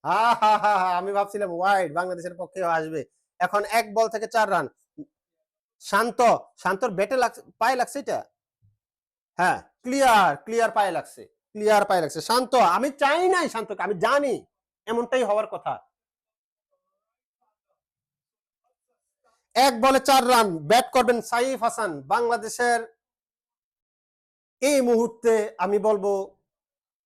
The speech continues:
ইয়াং সেন্সেশন, ইয়াং সুপারস্টার সাইফ হাসান।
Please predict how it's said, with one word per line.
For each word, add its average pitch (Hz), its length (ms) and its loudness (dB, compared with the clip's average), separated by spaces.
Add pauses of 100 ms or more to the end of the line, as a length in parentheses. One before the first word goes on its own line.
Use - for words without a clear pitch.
(200)
ইয়াং 240 500 2 (200)
সেন্সেশন, 220 760 -6 (720)
ইয়াং 233 520 0 (640)
সুপারস্টার 226 760 2 (760)
সাইফ 208 440 0 (180)
হাসান। 190 520 -2